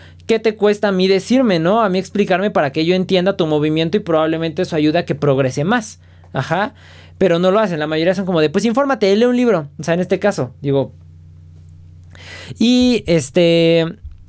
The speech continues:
o sea, porque cuando dices, "Nos matan por ser mujer", lo que la mayoría de las personas interpretan, pues es, "Nos matan por tener vagina", ¿no?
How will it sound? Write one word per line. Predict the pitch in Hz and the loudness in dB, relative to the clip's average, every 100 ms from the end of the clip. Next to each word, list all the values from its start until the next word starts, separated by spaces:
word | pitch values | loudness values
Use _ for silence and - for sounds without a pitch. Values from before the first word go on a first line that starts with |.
| - - - | -20 -20 -4
o | 185 | -2
sea, | 226 | -2
porque | 226 233 | -2 -2
cuando | 247 262 | 0 0
dices, | 285 277 214 | 2 0 -2
"Nos | 208 220 214 | 0 0 2
matan | 330 370 330 | 0 -2 0
por | 180 | -2
ser | 151 226 | 0 0
mujer", | 226 214 185 196 | 0 0 0 -2
lo | 165 | -4
que | 165 | -4
la | |
mayoría | 160 165 214 | -2 0 0
de | |
las | 240 | 0
personas | 196 139 180 196 | -2 -4 -2 -2
interpretan, | 147 123 120 147 160 175 - - - | -2 -4 -4 -2 -2 -4 -10 -20 -14
pues | - 196 | -2 0
es, | 240 | 2
"Nos | 220 208 | 0 0
matan | 262 294 | 2 0
por | 202 180 | 0 -2
tener | 156 180 | -2 -2
vagina", | 165 151 165 110 110 | -2 -4 -4 -4 -2
¿no? | 131 151 | 0 0